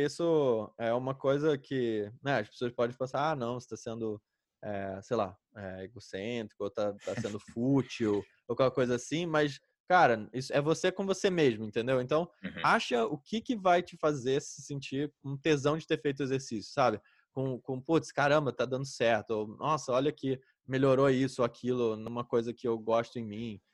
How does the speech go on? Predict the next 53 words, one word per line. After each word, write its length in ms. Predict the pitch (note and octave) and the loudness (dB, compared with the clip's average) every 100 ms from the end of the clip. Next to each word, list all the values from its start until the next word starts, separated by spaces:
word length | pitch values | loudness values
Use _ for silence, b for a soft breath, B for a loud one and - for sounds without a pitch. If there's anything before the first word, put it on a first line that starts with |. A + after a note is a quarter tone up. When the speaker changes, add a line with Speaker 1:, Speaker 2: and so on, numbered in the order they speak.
| _ - | _ -2
Speaker 1:
É, 160 | A2+ A2 - | 0 0 -4
não 120 | F3 | -4
tenha 220 | G#3 G#3+ | 0 2
medo 380 | G3 F3 D#3+ C3+ | 4 6 6 4
de 160 | B2+ C3 | 0 -2
você 280 | B2 - C3+ | -2 -4 -8
se 100 | - | -6
sentir 240 | C3+ C3+ | -8 -6
bem 220 | B2 B2 | -4 -4
consigo 320 | B2+ - A#2+ B2 | -4 -8 -6 -4
mesmo, 340 | A2+ G#2 G2 | -2 -2 -2
né? 160 | A#2 C3 | 0 2
O, 240 | A2+ A2+ - G#2+ | 2 -2 -6 -6
é, 300 | G2+ F#2+ F2+ _ _ _ - | -4 -4 -6 _ _ _ -8
é, 260 | G#2 G2 F#2+ | -4 -2 0
eu 80 | |
acho 180 | A#2 - | 0 0
que 60 | C#3+ | -2
é 60 | |
importante 640 | C3+ C3+ C#3+ - B2 B2 A#2 | -2 -2 -4 -2 -4 -2 -6
essa, 480 | - A2+ G2+ G2+ - | -4 -4 -2 -6 -12
essa 200 | G#2 A2 | -16 -12
mensagem, 720 | A2 A2 - B2+ E3 C3+ G#2 _ _ _ _ | -12 -12 -4 -2 0 -4 -10 _ _ _ _
porque 320 | - - C3+ C#3 C#3 | -14 -2 2 2 0
pra 140 | - C3 | 2 2
mim, 140 | D3 | 4
pelo 160 | E3 C#3+ | 4 4
menos, 220 | C#3+ D3+ | 2 2
ajuda 320 | D3+ C#3+ D#3+ | 0 2 2
muito 340 | D#3 A#2 G2 _ _ | 2 -2 -6 _ _
a 120 | G#2 | -8
continuar 500 | - A#2 B2 A2+ A#2 | -6 -6 -4 0 0
fazendo 360 | C3+ G#2+ A2 A#2 | 0 -2 -2 -6
exercício 380 | A2 G2+ - - | -8 -10 -18 -6
todos 240 | A#2 A#2 A#2 | -2 -2 -4
os 120 | G#2 | -8
dias 380 | G2+ A2 A#2 A2+ | -6 -4 -4 -6
e, 140 | A2 A#2 | -10 -12
e 80 | G2+ | -6
tá 180 | G#2 | -6
me 100 | A2+ | -6
sentindo 380 | - A2+ - G#2+ | -12 -18 -16 -16
bem, 260 | G2 G2 G#2+ | -10 -10 -8
saudável, 720 | - F#2+ F#2+ F#2+ G#2 A2+ A2+ _ _ _ G2+ | -10 -8 -6 -6 -4 -6 -6 _ _ _ -12
é, 100 | G2 | -10
pro 160 | G#2 | -8
meu 120 | G#2 | -6
objetivo 460 | G#2 G#2+ G2+ - G2+ | -4 -4 -8 -10 -14
de 60 | G#2+ | -12
mo-, 160 | G#2+ - | -12 -12
de 100 | A2 | -14
longo 220 | G2+ G#2+ | -12 -14
prazo. 340 | - F2+ F2 | -6 -6 -6